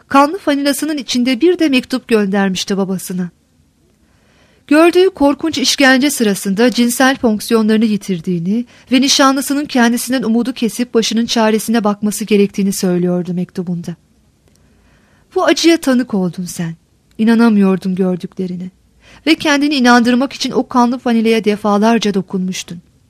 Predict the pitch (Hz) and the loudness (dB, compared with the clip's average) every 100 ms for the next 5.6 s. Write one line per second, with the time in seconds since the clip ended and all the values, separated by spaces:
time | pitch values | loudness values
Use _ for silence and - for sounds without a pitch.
0 | _ _ _ _ _ _ _ _ - 320 | _ _ _ _ _ _ _ _ 2 4
1 | 359 381 359 254 294 320 294 254 247 254 | 4 2 0 2 2 0 2 4 6 6
2 | 254 254 277 240 - 240 247 - 269 262 | 4 0 0 -2 0 0 0 -2 -4 -4
3 | 247 - 240 226 226 220 - 240 220 196 | -4 -2 -2 -2 0 0 0 -2 -4 -4
4 | 180 190 214 - _ - 240 - 196 180 | -2 -2 -4 -8 _ -8 -8 -4 -2 -2
5 | 196 - 180 - 185 196 | -4 -8 -14 -14 -14 -16